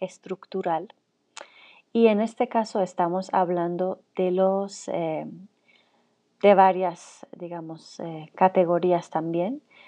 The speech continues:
eh, especialmente de los isomorfismos y de la, eh, iconicidad motivacional. Entonces, a nivel estructural, es decir, en lo que se refiere a cómo ordenamos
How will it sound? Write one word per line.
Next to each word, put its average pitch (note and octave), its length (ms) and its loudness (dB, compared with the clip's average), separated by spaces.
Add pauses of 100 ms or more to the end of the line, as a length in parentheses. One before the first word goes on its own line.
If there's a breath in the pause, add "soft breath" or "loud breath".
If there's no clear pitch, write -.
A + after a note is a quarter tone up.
(520 soft breath)
eh, F#3 340 6
especialmente F#3+ 960 -2
de F#3+ 140 -2
los D#3+ 200 -6
isomorfismos G3+ 1160 -4 (480)
y A#3 340 2
de G3+ 200 4
la, G3 600 2
eh, D#3+ 600 -10
iconicidad E3 840 -4 (100)
motivacional. D#3+ 1120 -8 (1040 loud breath)
Entonces, G#3 1080 2
a G3 120 2
nivel F#3 360 4
estructural, A#3 840 0
es F#3 180 -2
decir, F#3 420 -6
en F#3 180 -4
lo F3 100 -4
que F3+ 120 -12
se F3 180 -4
refiere F#3 420 -4
a F3+ 140 0
cómo F#3+ 340 -4
ordenamos E3+ 880 -6